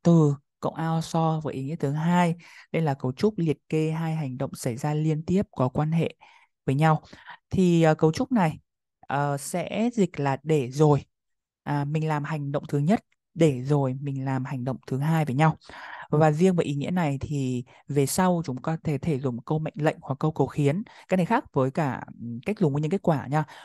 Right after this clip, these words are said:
Nguyên nhân kết quả thì chúng ta về sau chúng ta không được dùng mệnh lệnh, ờ, thỉnh dụ, cầu khiến. Còn đối với câu, ờ, có quan hệ mục đích này thì chúng ta có thể,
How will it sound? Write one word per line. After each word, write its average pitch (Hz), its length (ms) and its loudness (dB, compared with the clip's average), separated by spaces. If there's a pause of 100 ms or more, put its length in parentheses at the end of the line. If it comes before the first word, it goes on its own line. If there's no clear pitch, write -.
Nguyên 175 100 0
nhân 175 100 0
kết 214 140 0
quả 139 200 0
thì 127 100 -6
chúng 123 160 -8
ta 156 200 -2
về 135 160 -2
sau 156 340 -2
chúng 127 160 -8
ta 151 120 -6
không 175 140 -4
được 147 120 0
dùng 131 140 -6
mệnh 131 140 -6
lệnh, 135 180 -2 (360)
ờ, 120 140 -6
thỉnh 123 260 -6
dụ, 147 180 2 (260)
cầu 135 140 0
khiến. 139 300 -2 (340)
Còn 135 280 -2
đối 131 180 0
với 135 200 -4
câu, 160 420 0
ờ, 156 160 0 (220)
có 139 120 -2
quan 165 140 -2
hệ 170 100 -2
mục 147 160 -4
đích 208 120 -2
này 156 320 0
thì 135 120 -8
chúng 127 200 -10
ta 156 100 -4
có 151 100 -8
thể, 147 240 -6